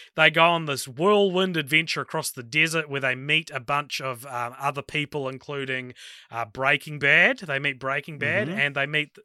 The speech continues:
Speaker 1: his de facto daughter, who I don't think is in anything, but I thought she was a good actress. And I
Speaker 2: Um,
Speaker 1: enjoyed her.
Speaker 2: the, who, you're talking about, um, Brenda.
Speaker 1: Brenda.
Speaker 2: Yeah, she's a leader battle angel.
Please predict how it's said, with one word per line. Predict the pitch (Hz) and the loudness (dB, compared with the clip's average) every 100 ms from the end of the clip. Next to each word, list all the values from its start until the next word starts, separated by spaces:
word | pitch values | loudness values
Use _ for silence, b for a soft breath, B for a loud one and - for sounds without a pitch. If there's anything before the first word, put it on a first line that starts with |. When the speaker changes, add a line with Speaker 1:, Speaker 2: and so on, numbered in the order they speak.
| - | -12
Speaker 1:
his | - 156 131 - _ b b 147 _ - 151 - | -4 -4 -4 -10 _ b b -20 _ -20 -20 -6
de | 165 | -4
facto | - 165 160 - 151 | 2 2 2 0 -2
daughter, | 127 135 151 147 113 135 b b b b | -2 -4 -4 -4 -6 -8 b b b b
who | 131 | -4
I | 123 113 | -4 -2
don't | 147 139 - | -2 -2 -6
think | 135 127 | -10 -10
is | 135 127 | -10 -10
in | 123 | -10
anything, | 117 107 104 95 _ - | -12 -14 -18 -20 _ -8
but | 143 | -4
I | 160 | -4
thought | - 175 | -6 -10
she | 185 | -8
was | 165 - - | -10 -10 -10
a | |
good | 156 170 | -8 -8
actress. | 165 - 101 117 | -10 -12 -12 -4
And | 131 | 0
I | 123 | 0
Speaker 2:
Um, | 120 | 0
Speaker 1:
enjoyed | 117 113 131 127 | -2 -6 -10 -14
her. | 127 | -10
Speaker 2:
the, | 127 | -2
who, | 123 117 | 0 0
you're | 113 113 | -2 -4
talking | 120 107 | -4 -4
about, | 107 104 | -4 -2
um, | 104 101 | -4 -4
Brenda. | 98 113 101 95 - _ _ _ _ _ _ _ | -6 -4 -4 -6 -10 _ _ _ _ _ _ _
Speaker 1:
Brenda. | - 135 113 175 | -6 -6 -6 0
Speaker 2:
Yeah, | |
she's | 175 220 202 | 2 4 4
a | |
leader | 208 208 202 | 4 4 6
battle | 180 196 139 | 4 4 2
angel. | 87 69 | -2 -8